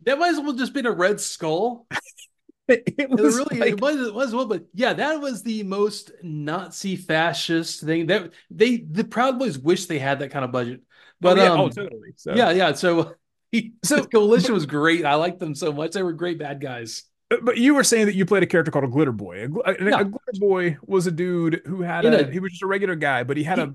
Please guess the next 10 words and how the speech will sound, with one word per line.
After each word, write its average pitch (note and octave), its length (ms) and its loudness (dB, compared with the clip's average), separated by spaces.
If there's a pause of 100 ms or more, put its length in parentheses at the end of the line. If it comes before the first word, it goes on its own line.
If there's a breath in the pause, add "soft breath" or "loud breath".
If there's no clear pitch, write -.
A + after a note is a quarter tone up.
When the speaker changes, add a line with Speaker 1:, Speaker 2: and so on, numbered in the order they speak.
Speaker 2:
a D#3+ 40 -12
mech G#3+ 240 -6
suit. B2+ 380 0 (720)
Speaker 1:
He B3 80 4
was B3+ 100 4
a A#3+ 60 4
tank. E3 340 2
Speaker 2:
Was, D3+ 220 -6 (580)
what's D#3+ 140 0
that? B3+ 160 -2